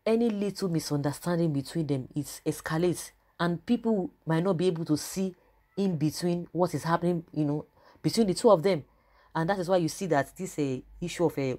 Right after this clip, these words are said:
Oshomole and Obaseki, because two of them were like, you know, father and son, political godfather and, and son. Though Oshomole is denying that he's not trying to be a godfather to anybody,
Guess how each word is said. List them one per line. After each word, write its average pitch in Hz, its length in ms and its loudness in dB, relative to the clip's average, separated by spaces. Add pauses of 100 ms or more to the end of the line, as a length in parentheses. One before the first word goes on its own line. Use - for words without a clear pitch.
Oshomole 165 600 2 (360)
and 131 380 -4
Obaseki, 147 640 0 (260)
because 165 260 0
two 247 120 2
of 190 80 2
them 190 140 2
were 165 100 4
like, 143 260 0
you 147 120 -2
know, 151 260 -2 (200)
father 190 340 2
and 160 180 2
son, 156 340 0
political 180 540 4
godfather 160 400 0
and, 131 240 -4 (100)
and 143 100 -2
son. 160 300 -4 (480)
Though 170 580 4 (320)
Oshomole 180 560 2
is 147 280 -2 (840)
denying 156 420 2
that 135 160 2
he's 131 220 -6
not 160 200 2
trying 156 200 0
to 139 120 -6
be 131 160 -2
a 143 40 2
godfather 135 500 0
to 131 160 -4
anybody, 147 580 0